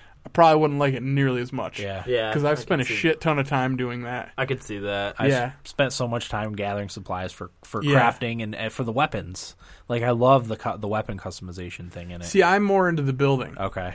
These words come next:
Speaker 1: than the Western c-, or, mi-, weapon customization, 'cause
Speaker 2: Yeah.
Speaker 1: the names of all the weapons and parts kinda frustrates me.
Speaker 2: I gotcha.
Speaker 1: It's a little overwhelming. I'm like, "What the fuck does hardened mean?"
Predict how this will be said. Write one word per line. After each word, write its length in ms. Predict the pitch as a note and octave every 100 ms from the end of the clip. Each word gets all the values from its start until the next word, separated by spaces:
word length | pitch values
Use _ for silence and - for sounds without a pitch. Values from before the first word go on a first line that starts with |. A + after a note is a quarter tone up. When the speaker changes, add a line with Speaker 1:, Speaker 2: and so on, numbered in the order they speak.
| -
Speaker 1:
than 240 | C#3 C#3
the 80 | C#3
Western 380 | C3+ C#3 D3 C#3
c-, 60 | - -
or, 220 | C#3+ -
mi-, 200 | D#3+ D3 - -
weapon 380 | D3 D3+ C#3 C3
customization, 640 | C3+ C#3+ B2+ B2 C#3 C#3
'cause 140 | D#3+
Speaker 2:
Yeah. 60 | C#3+
Speaker 1:
the 100 | C#3
names 480 | C3 F#3 A#3+ A#3+ F3
of 120 | D#3+
all 140 | E3+
the 80 | D#3
weapons 400 | C#3 D#3 E3 E3
and 140 | C#3 C3
parts 300 | C#3+ C#3 -
kinda 240 | D3 C3+
frustrates 540 | - B2 - A#2 -
me. 80 | G#2+
Speaker 2:
I 100 | A2
gotcha. 320 | G#2 F#2 G#2 G2
Speaker 1:
It's 100 | -
a 20 |
little 220 | E3+ F#3 F#3
overwhelming. 480 | D#3 D3 D3 C#3+ C#3
I'm 120 | C3+
like, 160 | C3+
"What 140 | D3 E3
the 80 | D#3+
fuck 240 | F3 D#3
does 140 | D3 -
hardened 420 | D#3+ D#3+ D#3 D3+
mean?" 400 | D3 D3 D3